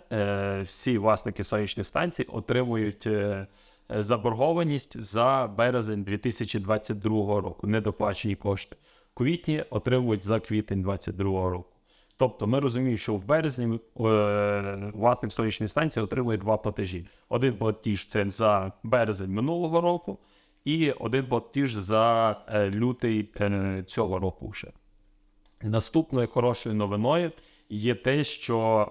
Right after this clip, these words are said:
е, тридцятого грудня двадцять другого року Н К Р Є К П, е, збільшило ставку зеленого тарифу і переглянуло курс, е, цієї ставки. І зараз рахує курс близько тридцяти дев'яти гривень.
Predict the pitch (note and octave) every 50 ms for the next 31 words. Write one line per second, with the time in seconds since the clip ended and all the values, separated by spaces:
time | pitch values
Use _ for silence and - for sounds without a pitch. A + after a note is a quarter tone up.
0 | - - G#2 G#2 G2+ G2+ G2+ G2 G2 G2 - - - A#2+ A2+ - - A#2 G#2+ G#2
1 | - A2+ G2+ G#2 G2+ G2+ G#2 A2+ C#3 D3+ D3 D#3 B2+ A#2 A#2 A2 - - G#2 G#2+
2 | A2+ A2+ G#2+ G#2 G#2 G#2 G2+ G#2 G#2+ A2 G#2+ - E3 F3 - _ _ _ _ _
3 | _ - A#2+ B2 A#2+ G#2 - A#2+ A#2 A#2 A#2+ B2 A2+ - - A#2 G2+ - - A#2+
4 | B2+ C3+ D3 D3+ - - - A2 A2 G#2 G#2 G#2 F#2+ G2 - A#2+ C3 A#2+ - -
5 | A2 G#2+ - - - A#2+ A2 - - A2+ G2+ G#2+ G#2 G#2+ G#2+ G2+ - - - -
6 | - A2 G#2 G#2 G2 F#2 - - D3+ D#3 - - _ _ _ _ _ _ _ -
7 | F3+ D#3 C3 B2+ B2 B2+ B2 A#2+ A#2+ A#2 A2+ A2 A2 G#2+ G#2+ G#2 G2+ G2+ - A#2
8 | A2+ A2 G#2+ A2+ A#2+ B2 B2 B2 A2+ A2 G#2 - - A#2 A2 G2+ G2 - - -
9 | A2 G#2 G2 G2 F#2+ F#2+ F#2+ F#2+ F#2+ F#2+ F#2+ F#2+ - - - G#2+ G#2 G#2 G2 -
10 | - - B2+ C#3 D#3+ D#3 - - E3 C#3+ - - - - _ _ _ - B2 C3
11 | C#3+ D3 C#3 B2+ G#2+ G2+ A2+ A#2+ B2 A#2+ A2 - - - - - - B2 A2+ G#2+
12 | - - - C#3+ C#3+ B2+ - A2 G2+ G#2+ A#2+ B2+ - - - G#2 - G#2+ G#2 -
13 | - G#2 - B2 A2 G#2 A2 G2+ G2+ G2+ - A#2+ G#2+ G2 - G#2 G2+ F#2 F#2